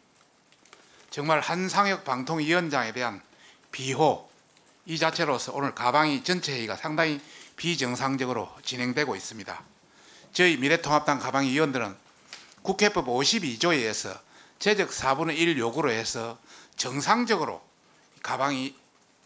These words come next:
전체 회의를 요구하고 있습니다. 그리고 했던 것입니다. 한상혁 방송위원장은 근원 유착에 대해서 국민적 의혹을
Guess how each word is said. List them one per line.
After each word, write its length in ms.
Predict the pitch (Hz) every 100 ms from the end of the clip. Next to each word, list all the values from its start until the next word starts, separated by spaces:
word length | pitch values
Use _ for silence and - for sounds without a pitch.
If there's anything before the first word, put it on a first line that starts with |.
| _ -
전체 300 | 160 156 123
회의를 420 | 123 120 151 120
요구하고 1120 | 117 113 117 107 - - _ _ - 233 196
있습니다. 500 | 117 - 101 95 - - - -
그리고 280 | - 190 160
했던 320 | - 196 190
것입니다. 520 | 143 104 110 92 87 - - _ - _ _ _ _ _ _ - - - - -
한상혁 420 | 185 180 208 190
방송위원장은 840 | 147 147 175 170 185 160 143 98 - _ _ _ _ - - - - -
근원 380 | - 190 226 233
유착에 420 | 254 - 202 160
대해서 480 | 117 120 127 120 90 - - _ -
국민적 500 | 196 233 247 202 117
의혹을 480 | 123 143 143 98